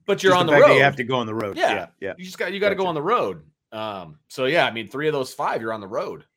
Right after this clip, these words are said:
Speaker 1: So
Speaker 2: Right. Right. So N F L owners tabled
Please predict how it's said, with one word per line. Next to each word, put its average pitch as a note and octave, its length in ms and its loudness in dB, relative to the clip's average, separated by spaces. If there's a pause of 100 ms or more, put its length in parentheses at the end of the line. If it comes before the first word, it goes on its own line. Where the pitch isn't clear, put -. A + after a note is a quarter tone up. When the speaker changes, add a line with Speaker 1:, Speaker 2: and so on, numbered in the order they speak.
(120)
Speaker 1:
So E2 340 -14
Speaker 2:
Right. D#2 180 -14 (800)
Right. D2+ 160 -20 (1700)
So D#3+ 220 4
N G3+ 180 4
F C#4+ 180 6
L A#3 200 10
owners F3+ 380 6
tabled E3 640 0